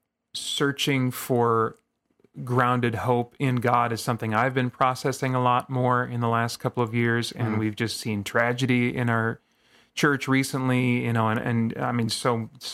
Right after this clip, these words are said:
Speaker 1: there's so many stories, so many hard things going on in the church right now at Red Mountain. So, uh, I know that a lot of people are,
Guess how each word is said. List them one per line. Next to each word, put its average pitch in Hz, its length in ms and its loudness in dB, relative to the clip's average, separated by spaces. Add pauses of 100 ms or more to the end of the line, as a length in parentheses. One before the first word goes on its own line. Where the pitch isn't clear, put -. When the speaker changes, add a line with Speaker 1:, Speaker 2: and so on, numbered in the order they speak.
Speaker 1:
there's 117 180 -2
so 117 140 0
many 107 220 0
stories, 107 420 -2
so 120 120 -2
many 107 160 -2
hard 104 280 -2
things 104 220 -2
going 104 300 -2
on 104 340 -2
in 110 180 -6
the 107 60 -6
church 104 360 -4
right 117 200 -2
now 107 440 0
at 113 200 -4
Red 110 160 -2
Mountain. 110 380 -2
So, 113 420 -6
uh, 110 240 -4
I 113 100 -4
know 110 160 0
that 110 140 -4
a 107 80 -2
lot 110 220 2
of 110 60 -10
people 107 320 -4
are, 107 220 -2